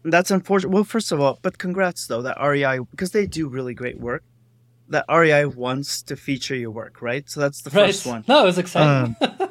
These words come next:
Speaker 2: <laughs>
Speaker 1: yeah, that's amazing. I think one of the things that happens is, so whoever the other photographer was did such a disservice to themselves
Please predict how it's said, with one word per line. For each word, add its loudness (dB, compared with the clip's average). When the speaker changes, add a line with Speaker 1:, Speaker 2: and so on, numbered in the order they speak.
Speaker 2:
<laughs> -2
Speaker 1:
yeah, 6
that's 2
amazing. 0
I 4
think -4
one 6
of 6
the -4
things -2
that 0
happens -2
is, -2
so -2
whoever -4
the -4
other -2
photographer -8
was -4
did -2
such -2
a -4
disservice -4
to -8
themselves -6